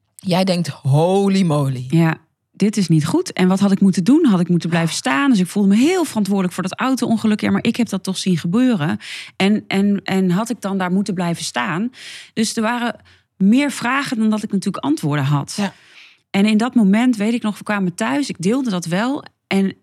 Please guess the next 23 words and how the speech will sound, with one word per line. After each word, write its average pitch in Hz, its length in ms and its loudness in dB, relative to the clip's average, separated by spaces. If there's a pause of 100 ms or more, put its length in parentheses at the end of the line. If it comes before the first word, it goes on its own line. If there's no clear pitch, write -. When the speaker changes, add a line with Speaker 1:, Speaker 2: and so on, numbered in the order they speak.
(300)
Speaker 2:
ergens 247 480 -4
nam 208 240 0
ik 202 120 -6
op 175 120 -8
dat 202 140 -2
moment 196 420 0
de - 100 -12
conclusie, 180 640 -2 (560)
"Iets 247 280 -2
is 196 240 -4
niet 180 220 2
goed - 380 -4 (120)
met 143 340 2
mij." 123 260 0
Speaker 1:
Ja, 156 260 -6
ik - 180 -4
kan 277 200 -2
me 269 80 -4 (160)
voorstellen... 311 720 0 (800)
Zeker, 285 440 -2
ik 226 80 -4
bedoel, 226 200 0
kijk, 175 320 -4